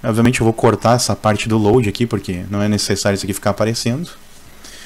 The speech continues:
E ao final eu vou mostrar pra vocês a importação disto no cad Civil. Aí, pessoal, estamos nos aproximando, nos aproximando do final da exportação.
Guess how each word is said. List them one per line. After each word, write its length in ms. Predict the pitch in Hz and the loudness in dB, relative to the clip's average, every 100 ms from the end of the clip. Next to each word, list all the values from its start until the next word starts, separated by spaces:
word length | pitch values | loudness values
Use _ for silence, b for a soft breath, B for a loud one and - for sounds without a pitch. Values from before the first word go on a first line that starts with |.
| B | B
E 40 | 131 | 2
ao 80 | 131 | 2
final 280 | 147 135 | 2 2
eu 40 | 131 | 4
vou 80 | 147 | 4
mostrar 240 | 139 143 | 2 0
pra 120 | 147 | 2
vocês 340 | 139 135 139 139 | 2 2 0 0
a 80 | |
importação 720 | 139 143 143 139 143 127 127 135 | -2 0 0 0 0 0 0 0
disto 360 | 117 127 156 | 0 0 0
no 120 | 131 | -2
cad 240 | 127 127 123 | 0 0 -2
Civil. 340 | - 113 92 - - - - - - - - - - - _ _ _ _ _ _ - | -2 -4 -6 -10 -20 -20 -20 -20 -20 -20 -20 -20 -20 -20 _ _ _ _ _ _ -6
Aí, 140 | 196 | -4
pessoal, 320 | 120 113 107 | -2 -2 -2
estamos 240 | 98 123 127 | -2 -4 -2
nos 80 | |
aproximando, 800 | 131 135 123 123 123 139 127 101 - - - - | -2 -2 0 2 2 2 2 0 -4 -20 -16 -8
nos 160 | 101 | -2
aproximando 520 | 113 120 113 113 117 | -2 -2 0 2 2
do 100 | 117 | 2
final 300 | 113 117 107 | 2 2 4
da 80 | 107 | 4
exportação. 840 | 104 - 110 104 151 - 127 175 | 2 2 2 2 0 0 0 0